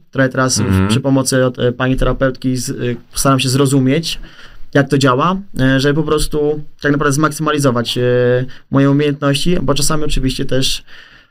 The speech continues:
Speaker 1: to, ten charakter,
Speaker 2: Mhm.
Speaker 1: e, po prostu A D H D chyba, mm, no może też przeszkadzać, nie?
Speaker 2: Może, ale wydaje mi się jednak, że masz bardzo dużo uśmiechu w sobie. Jesteś raczej gościem, który zaraża uśmiechem.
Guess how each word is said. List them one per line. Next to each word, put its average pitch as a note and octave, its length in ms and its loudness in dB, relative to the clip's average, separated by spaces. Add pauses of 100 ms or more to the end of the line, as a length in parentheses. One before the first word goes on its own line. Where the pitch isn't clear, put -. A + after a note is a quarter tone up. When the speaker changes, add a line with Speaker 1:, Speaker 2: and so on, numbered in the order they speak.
(340)
Speaker 1:
to, C3 340 2 (160)
ten C3+ 140 2
charakter, C3 540 0
Speaker 2:
Mhm. G#2+ 260 0 (120)
Speaker 1:
e, B2 200 -2
po C3+ 100 0
prostu C#3 260 0
A C3 60 0
D C3+ 100 2
H C3 140 0
D B2 120 0
chyba, C3+ 400 -2 (380)
mm, C3 280 4
no C#3+ 80 4
może D#3 200 2
też D#3+ 100 0
przeszkadzać, B2 520 -2
nie? B2+ 180 0 (840)
Speaker 2:
Może, G#2 500 2
ale A2+ 140 2
wydaje A#2+ 300 -2
mi B2 60 0
się - 120 -2
jednak, C3 320 0
że C3 80 0
masz C3+ 140 0
bardzo C3+ 360 -2
dużo C#3 340 2
uśmiechu C3+ 420 0
w G2 60 -4
sobie. E2+ 260 0
Jesteś F#2+ 280 -2
raczej G2 240 -2
gościem, G#2 320 -2
który G#2 300 -2
zaraża G#2 400 0
uśmiechem. D#2+ 440 -4